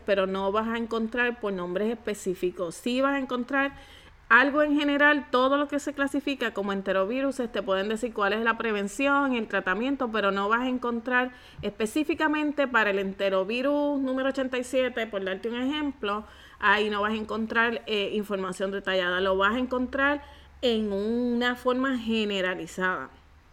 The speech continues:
Los otros que te mencioné son los coxsackieviruses, que son también clasificados como enteroviruses, pero estos se han asociado mayormente con condiciones en la piel,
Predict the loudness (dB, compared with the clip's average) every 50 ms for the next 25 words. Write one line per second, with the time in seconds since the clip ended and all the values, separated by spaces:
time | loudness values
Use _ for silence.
0 | -20 -20 -20 _ -20 -20 -10 -4 0 0 0 0 0 -4 -2 0 0 0 0 0
1 | 2 2 2 2 2 2 2 2 0 0 0 0 0 0 -2 -2 -2 -2 0 0
2 | 0 0 0 -2 -2 -4 -4 -4 -2 -2 -4 -4 -2 -4 -4 -2 0 0 0 0
3 | 0 -2 -2 -2 -4 -4 -2 -4 -2 -2 -4 -4 -2 -2 0 0 2 2 0 0
4 | -2 -4 -6 -2 2 2 2 2 2 0 0 0 0 0 0 -2 -2 -2 -2 -4
5 | -6 -6 -4 -2 0 0 0 -2 -4 -4 -6 -4 -6 -4 -4 -4 -2 -2 0 0
6 | -2 -2 -2 -4 -6 -8 -8 -8 -8 -6 -4 -2 0 2 2 2 2 0 -2 -4
7 | -6 -8 -8 -8 -8 -6 -4 -2 0 0 0 0 0 2 2 0 0 -2 -4 -6
8 | -10 -14 -20 -20 -20 -6 _ 2 2 2 2 -2 -8 -6 -2 0 2 2 2 2
9 | 2 2 0 0 0 0 -2 -2 0 0 0 0 0 0 0 0 0 0 -2 -2
10 | -2 -4 -4 -4 -4 -6 -4 -4 -4 -4 -4 -4 -4 -4 -6 -4 -4 -4 -2 -2
11 | -2 -2 -2 -2 -2 -2 0 0 0 0 0 -2 -4 -8